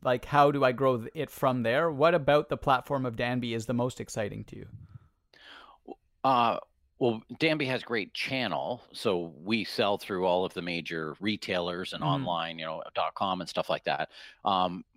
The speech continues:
Speaker 2: but largely it's a platform, and it's a scalable platform.
Speaker 1: Yeah.
Speaker 2: So if I need, uh, you know, if I need to store, uh, you know, a hundred thousand square foot worth of s-, stuff. I've got a million square feet, so I
Speaker 1: Yeah.
Speaker 2: can, uh,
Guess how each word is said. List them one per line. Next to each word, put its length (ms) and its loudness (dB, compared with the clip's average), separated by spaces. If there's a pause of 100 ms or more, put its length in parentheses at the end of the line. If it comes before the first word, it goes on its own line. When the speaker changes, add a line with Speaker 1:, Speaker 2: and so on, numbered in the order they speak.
Speaker 2:
but 200 0
largely 460 2
it's 140 -2
a 40 0
platform, 800 -2
and 140 -4
it's 140 -8
a 40 -10
scalable 640 -2
platform. 580 -10 (260)
Speaker 1:
Yeah. 160 -2
Speaker 2:
So 280 2
if 140 -2
I 260 2
need, 460 -4
uh, 280 0 (340)
you 80 -6
know, 80 -2
if 80 -8
I 80 0
need 200 -4
to 60 -10
store, 520 0
uh, 200 0 (540)
you 60 -2
know, 80 -4
a 200 -12
hundred 200 -4
thousand 320 -2
square 240 -2
foot 240 0 (100)
worth 160 -4
of 80 -6
s-, 160 -10 (440)
stuff. 460 0 (100)
I've 100 -2 (120)
got 120 2 (180)
a 20 -8
million 360 -4
square 280 -4 (100)
feet, 220 -4
so 220 -2
I 80 2
Speaker 1:
Yeah. 140 2
Speaker 2:
can, 200 -4
uh, 280 0